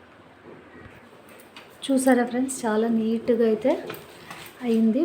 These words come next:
మొత్తం అయితే ఇలానే క్లీన్ చేసేసుకోవాలి. చూడండి ఫ్రెండ్స్, నీట్గా అయితే ఇలా క్లీన్ చేసుకోవడం. చూసారా ఫ్రెండ్స్, ఒక క్లాత్తో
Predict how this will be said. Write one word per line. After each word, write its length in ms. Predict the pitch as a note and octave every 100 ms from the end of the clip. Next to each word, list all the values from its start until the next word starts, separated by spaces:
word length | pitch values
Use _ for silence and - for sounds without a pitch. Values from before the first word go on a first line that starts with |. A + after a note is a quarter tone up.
| E4
మొత్తం 300 | A3+ - A#3+ A#3
అయితే 140 | C4 B3
ఇలానే 280 | A3 G#3+ B3 B3+
క్లీన్ 240 | A3+ G#3+
చేసేసుకోవాలి. 760 | G#3+ G#3 G#3+ - G#3 G3+ G3 B3 G4 - - - - - - - - - - - - - - - - - - - - - - - -
చూడండి 280 | B3 A3 A3
ఫ్రెండ్స్, 280 | B3+ D4+ - - - - - - - - - - - - - - - - - - - - - - - - - - - B3
నీట్గా 480 | B3 B3+ B3+ B3 A#3+ A3+
అయితే 220 | A3 D#4+ G4+ - - -
ఇలా 140 | A#3 E4 - - -
క్లీన్ 260 | D#4+ C4+ G#3+
చేసుకోవడం. 460 | F#3 - G#2 F2 E3+ - - - - - - - - - - - - - - - - - - - - - - -
చూసారా 340 | B3+ A#3+ A#3+ A#3 A#3+
ఫ్రెండ్స్, 240 | D#4+ D4 C4
ఒక 180 | C4+ - - - - - - B3+
క్లాత్తో 360 | A3 G#3+ -